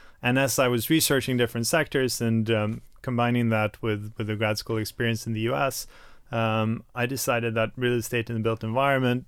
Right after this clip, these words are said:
which I'd always been interested in, um, was, was actually what I wanted to, uh, to do a deep dive in and,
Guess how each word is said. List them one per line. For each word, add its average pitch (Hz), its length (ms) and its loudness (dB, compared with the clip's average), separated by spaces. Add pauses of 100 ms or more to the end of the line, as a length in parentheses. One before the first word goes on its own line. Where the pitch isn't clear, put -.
(120)
which 113 240 -4
I'd 107 140 0
always 113 240 2
been 117 160 -2
interested 113 440 -4
in, 110 240 0 (400)
um, 104 440 -2
was, 113 400 -2
was 113 260 -4
actually 110 320 -2
what 107 180 0
I 104 60 2
wanted 104 400 -4
to, 104 320 -4
uh, 101 140 -2
to - 160 -10
do 104 80 -2
a 104 40 -2
deep 117 220 -4
dive 98 240 -2
in 98 260 -6
and, 101 300 -8